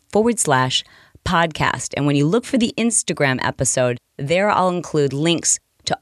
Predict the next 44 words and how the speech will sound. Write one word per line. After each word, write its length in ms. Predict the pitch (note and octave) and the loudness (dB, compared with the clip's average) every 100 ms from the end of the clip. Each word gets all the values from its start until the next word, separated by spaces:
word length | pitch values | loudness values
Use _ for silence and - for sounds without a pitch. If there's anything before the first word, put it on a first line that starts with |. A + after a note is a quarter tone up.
| D3+ | 0
all 400 | F3+ G3+ A3 - | 2 2 0 -2
of 140 | E3 | -2
the 120 | D#3+ - | -2 -2
other 240 | G3+ D4 - | -2 -2 -2
interviews 440 | C4+ C4+ B3 B3+ | -2 0 0 0
I've 140 | G3+ C#3+ | 0 0
done 220 | D#3 C#3+ | 0 0
with 100 | C3 | 0
other 180 | D3 E3 | 0 0
podcasters 960 | - D3 C#3+ F#3 F#3 - C4+ E4+ - - _ - | 0 0 0 0 0 0 0 0 -2 -4 _ -2
about 560 | B3 B2+ C3 E3 G#3 - | 0 2 2 2 -2 -2
Instagram. 720 | D3+ D3+ - D#3+ D3+ E3+ G#3+ - | 0 0 -2 0 0 0 -4 -2
I'll 100 | D3+ | 0
share 260 | - E3 D#3 | 2 2 2
with 200 | D3+ D#3+ | 0 0
you 160 | D#3 | 0
my 140 | D3+ C3+ | 0 0
report 480 | B2+ - - G3 - | -2 -6 -2 0 0
on 120 | D3+ | -2
the 60 | C3+ | 0
top 320 | - B2+ - | 0 -2 -2
tips, 440 | - G#3 G#3+ - - _ - | -2 0 -2 -6 -6 _ -2
as 200 | F3 D#3 | 0 0
well 380 | D#3+ G#3 A#3 B3 | 2 2 2 0
as 280 | E3 D#3+ D3+ | 0 2 2
the 100 | D3+ | 2
accounts 420 | C#3 - F#3 G3+ | 0 2 0 0
that 100 | A#3 | 0
I've 140 | A#3 E3+ | 0 2
referenced 500 | E3+ D#3 E3 D#3 - | 0 0 0 0 0
here 180 | E3 D3 | 0 2
where 100 | C#3+ | 2
you 120 | C3+ | 0
can 140 | D#3 | -2
get 320 | D3 - C#3+ | 0 -2 -4
daily 420 | A#2+ D3+ F3 G3+ - | 0 0 2 0 0
updates 580 | D#3+ D#3+ - C3 B2 - _ _ | 0 0 0 -2 0 -6 _ _
on 220 | C3+ C3+ C3+ | -6 -4 0
what's 300 | F3 B3 - | 0 0 -6
happening 760 | - - G#3 - C#3 B2 A#2+ - - - - | -6 0 0 2 0 0 -2 -8 -20 -20 -4
on 140 | C#3+ | 0
Instagram 580 | D3+ D#3+ D#3+ D3 B2+ B2+ | 2 2 -2 -2 -2 0
so 100 | - | 0
that 200 | D3+ - | 0 -2